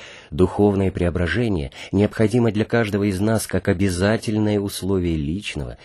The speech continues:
и общественного счастья. Что же для этого нужно? Прежде всего, необходимо отдаться Богу вполне.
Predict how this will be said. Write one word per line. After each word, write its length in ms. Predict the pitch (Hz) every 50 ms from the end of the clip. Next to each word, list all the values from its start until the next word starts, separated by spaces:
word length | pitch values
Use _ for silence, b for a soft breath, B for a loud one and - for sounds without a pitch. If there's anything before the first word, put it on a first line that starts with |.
| B B -
и 80 | 65
общественного 760 | 65 - - - - - 80 82 - - 78 67 67 65 65
счастья. 560 | - - - 65 64 58 - - - - - _ _ _ B B B B B B B B B B
Что 240 | - - - 110 131
же 120 | 120 117
для 220 | 101 95 87 82 87
этого 260 | 90 - 90 95 98
нужно? 480 | 95 90 82 80 73 - 60 - - - - _ _ _ B B B B B B
Прежде 340 | - 117 135 143 131 101 95
всего, 380 | - - 67 60 57 53 55 B B B B B
необходимо 540 | 78 82 98 - - 117 107 120 127 120 117
отдаться 420 | 110 101 117 117 - - - 101 92
Богу 400 | 87 73 80 101 107 104 107 101
вполне. 680 | - - - - 85 90 87 87 80 69 65 62 -